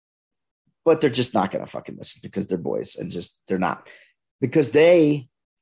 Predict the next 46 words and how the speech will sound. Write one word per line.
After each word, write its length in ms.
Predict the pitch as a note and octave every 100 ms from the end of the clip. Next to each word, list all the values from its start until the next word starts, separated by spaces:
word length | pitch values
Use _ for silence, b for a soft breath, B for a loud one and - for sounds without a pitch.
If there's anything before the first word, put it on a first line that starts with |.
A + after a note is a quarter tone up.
| _ _ _ _ _ _ _ _ G2
don't 320 | C3 C#3 D3+
appreciate 720 | A#2 - C3+ B2 G#2+ G2 F2+
it 140 | F2 _
now 360 | G2+ G2 F#2+
the 80 | F#2
way 160 | F#2 F2+
you, 340 | F#2 G2 F#2+ _
the 80 | F#2+
way 120 | F2+
you 240 | F2+ G2 G2
do. 340 | - - - _
And 240 | - F#2+ F#2
just 220 | A#2 -
like 200 | G#2+ -
you 340 | A2 A2+ A2+ - _
probably 480 | - G#2 G#2 G2+ F#2+
didn't 320 | G2 F#2+ F#2
appreciate 600 | E2+ F#2 E2 - E2 E2+
it 120 | - _ _ b b -
then, 320 | A#2+ B2 A2
though 240 | C3+ B2+ B -
I 140 | D3+
might 220 | D#3 E3+
be 100 | D#3
wrong 260 | B2 A2+ G#2
on 80 | F#2+
that, 180 | F#2+ G2
because 260 | - G2+
you've 140 | B2+ G#2+
always 320 | B2 B2+ A#2+ G#2
been 400 | A2 G#2 G2 - _ _
really 280 | G2 A2+ G#2
good 200 | G2 F#2+
with 140 | F#2
attention 420 | F2 - F#2+ - F2+
to 60 |
detail. 300 | F2 E2+ F#2+
Like 180 | F2 -
when 120 | F#2
we 100 | G2
were 80 | F#2
detailing 440 | F#2 F#2 G2+ F2+
cars 300 | E2+ F2+ F#2
as 100 | F2+
kids, 320 | - F#2+ F2+ E2
like, 220 | D#2+